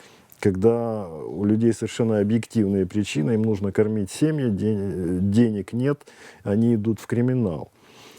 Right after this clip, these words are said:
И организованная преступность, безусловно, будет, э, она уже, э, на наших глазах становится, появляется новая организованная преступность, вот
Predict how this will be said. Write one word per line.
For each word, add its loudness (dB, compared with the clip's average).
И 6
организованная 2
преступность, 0
безусловно, 2
будет, 0
э, -4
она 0
уже, 2
э, -6
на 0
наших 0
глазах 0
становится, -2
появляется 2
новая 2
организованная -2
преступность, -2
вот -6